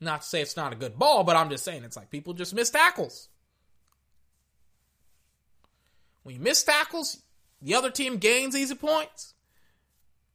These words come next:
All right. You stop 'em here, you pretty, I mean,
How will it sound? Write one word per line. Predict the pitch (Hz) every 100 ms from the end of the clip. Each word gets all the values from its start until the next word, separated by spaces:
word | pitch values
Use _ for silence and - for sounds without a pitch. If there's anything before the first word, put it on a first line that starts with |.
| _ _ -
All | 185
right. | 311 302 _ _ _ _ _ _ _ _ _ _ - -
You |
stop | - 190 214
'em | 226 240
here, | 277
you | 233
pretty, | - 202 233
I | 196
mean, | 190 190